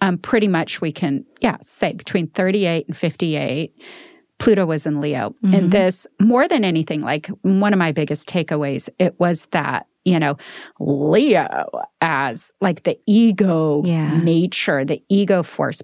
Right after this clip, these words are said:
Speaker 1: putting people on a pedestal.
Speaker 2: Mm-hmm.
Speaker 1: Like, this was when, you know, we look at all of, um, you know, like, Hollywood and famous people, like,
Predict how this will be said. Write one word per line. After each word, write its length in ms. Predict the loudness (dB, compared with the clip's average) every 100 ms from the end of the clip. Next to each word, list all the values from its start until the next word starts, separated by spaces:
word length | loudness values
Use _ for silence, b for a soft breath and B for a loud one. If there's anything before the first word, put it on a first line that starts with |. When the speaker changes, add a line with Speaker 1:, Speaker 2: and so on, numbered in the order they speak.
| -12
Speaker 1:
putting 460 | 0 2 2 0
people 500 | 0 -2 -2 -2 -4 -2
on 240 | 0 2
a 80 | -2
pedestal. 840 | -4 -2 0 2 -2 -4 -4 0
Speaker 2:
Mm-hmm. 440 | 4 4 4 4 4
Speaker 1:
Like, 180 | 4
this 240 | 2 0 2
was 200 | 0 0
when, 600 | -2 2 4 2 2 0 B B B B B B B B
you 100 | 4
know, 140 | 4 4
we 160 | 2
look 260 | 0 0 0
at 160 | -2 -2 -2
all 240 | 0 0
of, 160 | -2 -2
um, 540 | -2 0 0 0 -4 -10 _ _ _ 0
you 140 | 2
know, 160 | 2 0
like, 180 | 0 -2 _
Hollywood 1040 | -8 0 2 2 0 0 -2 -4 -6 -6
and 200 | -8 -6
famous 460 | 0 2 2 0 -2
people, 440 | -4 -2 -2 -2
like, 240 | 0 0